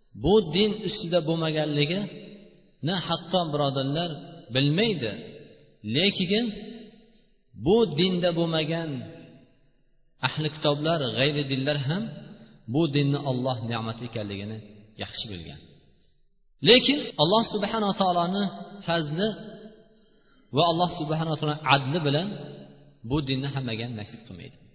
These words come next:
Chunki Umar ibn Xattob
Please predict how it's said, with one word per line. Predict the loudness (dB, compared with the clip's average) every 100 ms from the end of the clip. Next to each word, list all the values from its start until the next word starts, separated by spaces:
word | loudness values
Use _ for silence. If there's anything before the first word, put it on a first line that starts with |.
| _ _ _ _
Chunki | -6 -4 -4 -4 -8 -18 -18 -20 -20 _ _ _ _ _ _ _ _ _ 2
Umar | 6 8 6
ibn | 6 4
Xattob | 2 0 2 2 0